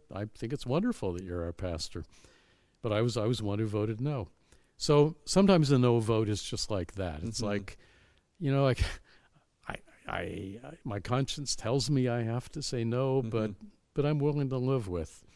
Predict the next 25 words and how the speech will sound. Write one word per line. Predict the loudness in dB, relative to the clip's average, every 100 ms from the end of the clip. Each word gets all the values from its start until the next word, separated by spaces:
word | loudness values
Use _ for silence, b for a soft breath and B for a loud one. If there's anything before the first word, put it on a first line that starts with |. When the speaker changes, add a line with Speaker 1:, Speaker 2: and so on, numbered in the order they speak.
| b b b _
Speaker 1:
the | -8
decision. | -6 -4 -4 -4 -6 -8 -10 -12 _ b b -14
Speaker 2:
Uh, |
we, | -4 -2 -2
we | -2 0
look | 0 0
at | -2 -4 -12 -10
the, | -8 -8 -10 -8
the | -8
church | -6 -2 -2 -4 -6
modeled | -2 0 -2 -4
after | -6 -8
a | -10
family, | -8 -6 -6 -6 -10 -12 -10
right? | -8 -8
And | -8 -8 -6
let's | -6
say | -6
a | -4
large | -2 0 0 -2
family, | -6 -6 -4 -6
you |
got | -8 -12
kids | -12 -8 -8 -8 -12
and | -12 -12 -14